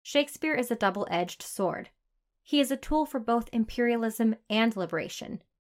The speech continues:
To put him into one category over the other is an incomplete look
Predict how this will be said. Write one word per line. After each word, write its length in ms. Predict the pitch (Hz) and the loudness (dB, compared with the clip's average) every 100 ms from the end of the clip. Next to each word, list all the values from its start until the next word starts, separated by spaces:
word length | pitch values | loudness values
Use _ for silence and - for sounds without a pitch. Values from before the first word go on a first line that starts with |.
| _ - | _ -14
To 100 | - | -6
put 220 | - 330 | 4 6
him 100 | 359 | 6
into 260 | - 269 247 | 4 0 0
one 240 | 226 262 | 0 0
category 720 | 285 285 262 269 247 247 247 - | 0 -2 0 -2 0 0 -2 -2
over 180 | 247 285 | -2 -2
the 160 | 311 | -2
other 420 | 185 175 165 180 - _ - | -2 0 0 0 -6 _ -2
is 120 | 220 | 2
an 140 | 226 - | 2 2
incomplete 500 | 277 320 339 330 - | 0 2 0 0 -2
look 300 | 190 - | 0 -2